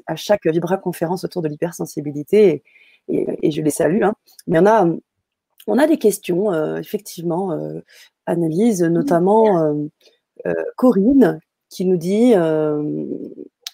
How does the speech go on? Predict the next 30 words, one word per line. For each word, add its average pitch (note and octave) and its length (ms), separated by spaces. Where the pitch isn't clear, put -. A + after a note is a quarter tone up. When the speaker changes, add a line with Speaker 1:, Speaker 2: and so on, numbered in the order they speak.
Speaker 1:
euh, « D#3 140
Qu'en A#3 200
est-il A3 360
des F3+ 200
attaques F#3 340
de E3 100
panique G#3 600
sans - 280
raison ? » E3+ 340
Speaker 2:
Ouais. F#3 240
Alors, F3+ 440
en G3 100
fait, C#4 240
Corinne, A3+ 300
tu - 160
vois, A3 280
les G3+ 160
attaques A#3+ 260
de A3+ 80
panique, A3+ 720
c'est C#4+ 560
une A3 160
perturbation A3+ 560
émotionnelle. G#3 400
Ça F#3+ 120
veut G3 60
dire A#3 180
que A3 60
ton G3+ 220
corps, - 420